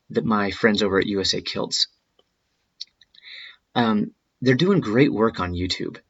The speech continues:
So as a new kilt owner, I've gone to this channel and I found a lot of good advice on how to wear kilts and how that, how the whole that's supposed to go,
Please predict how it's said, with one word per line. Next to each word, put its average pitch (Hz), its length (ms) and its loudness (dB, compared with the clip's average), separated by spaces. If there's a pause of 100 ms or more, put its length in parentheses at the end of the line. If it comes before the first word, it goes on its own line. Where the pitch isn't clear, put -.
(920)
So 117 320 6
as 107 160 0
a 107 40 2
new 143 180 2
kilt 135 340 0
owner, 95 360 -2 (400)
I've 104 220 -2
gone 147 420 4 (160)
to 113 440 4
this 120 260 4
channel 98 500 0 (320)
and 117 140 2
I 101 60 2
found 104 420 0
a 107 60 -8
lot 113 680 0
of 104 220 -4
good 113 160 0
advice 107 500 2
on 107 140 -6
how 107 240 0
to 117 80 4
wear 107 200 0
kilts - 400 -2
and 113 120 -2
how 110 140 -2
that, 101 200 -2 (160)
how 117 140 -6
the 104 60 -4
whole 104 220 -4 (560)
that's 110 180 2
supposed - 340 -4
to 101 60 0
go, 98 400 0